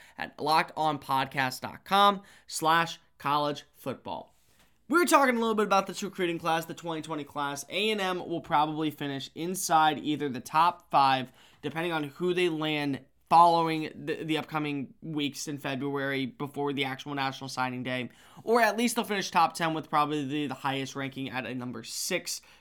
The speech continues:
coming from, at sport, coming from twenty-four seven sports dot com.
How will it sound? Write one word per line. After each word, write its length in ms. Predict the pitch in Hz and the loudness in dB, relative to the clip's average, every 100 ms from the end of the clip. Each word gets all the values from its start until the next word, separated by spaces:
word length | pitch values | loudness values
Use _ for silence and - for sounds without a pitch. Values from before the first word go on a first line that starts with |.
| _ | _
coming 260 | 180 170 | -4 -2
from, 360 | 160 165 160 151 | -4 -2 -2 -2
at 180 | 139 135 | -6 -8
sport, 480 | - - 131 - 123 | -10 -8 -10 -8 -4
coming 180 | 175 | -4
from 240 | 165 160 151 | -2 -4 -4
twenty-four 880 | - 156 151 135 - 156 - 143 147 | -6 -6 -6 -8 -10 -10 -6 -6 -6
seven 380 | - 139 120 120 | -6 -6 -6 -8
sports 380 | - 123 120 | -8 -10 -8
dot 200 | - 110 | -10 -12
com. 260 | - 113 - | -12 -16 -16